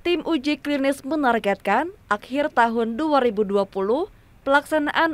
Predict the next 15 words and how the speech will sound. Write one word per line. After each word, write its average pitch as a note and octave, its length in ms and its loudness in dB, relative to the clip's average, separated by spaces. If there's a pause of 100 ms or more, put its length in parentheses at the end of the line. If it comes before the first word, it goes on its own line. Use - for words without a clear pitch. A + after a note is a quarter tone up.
uji C4 240 -2
klinis C4 480 -2
sudah G#3+ 160 0
dapat A3 400 0
selesai C#4+ 560 -2
dilakukan. B3 880 0 (640)
Dan G3 160 -2
di F3+ 80 -6
bulan G3 400 0
Maret G3 400 -2
dua D4 160 0
ribu A3+ 320 0
dua C#4 240 0
puluh G#3+ 240 0
satu, A#3 480 -2